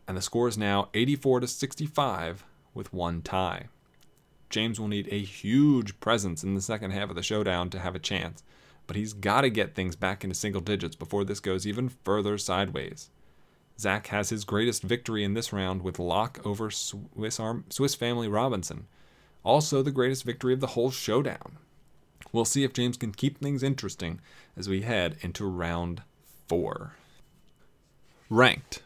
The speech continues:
one hundred and fiftieth, we have Empire of the Sun versus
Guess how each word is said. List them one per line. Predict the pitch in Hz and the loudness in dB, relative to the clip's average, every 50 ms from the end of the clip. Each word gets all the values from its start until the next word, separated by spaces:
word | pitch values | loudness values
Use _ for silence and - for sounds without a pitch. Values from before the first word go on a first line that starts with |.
| - - | -6 4
one | 101 113 139 147 | 6 8 8 8
hundred | 131 104 120 120 123 123 - | 8 6 8 8 8 8 8
and | 98 98 104 120 120 | 8 6 6 4 4
fiftieth, | - 98 90 - - 76 55 - - - _ _ _ - - - _ _ _ _ _ - _ _ _ _ _ _ _ - | 2 2 2 2 -2 -4 -4 -6 -8 -12 _ _ _ -20 -20 -20 _ _ _ _ _ -20 _ _ _ _ _ _ _ 0
we | 98 98 | 0 2
have | 95 104 95 82 62 50 - - - - - | 4 4 4 4 4 2 0 -4 -10 -2 4
Empire | 110 120 131 127 123 123 123 127 123 | 6 6 6 8 8 8 10 10 8
of | 107 95 | 6 4
the | 92 | 2
Sun | - - - 107 110 117 135 165 180 170 - _ - | 2 2 2 2 2 2 2 0 -2 -6 -10 _ 0
versus | 95 98 113 127 123 - - 90 82 82 - - - | 6 8 8 8 6 2 0 -2 -2 -4 -6 -8 -10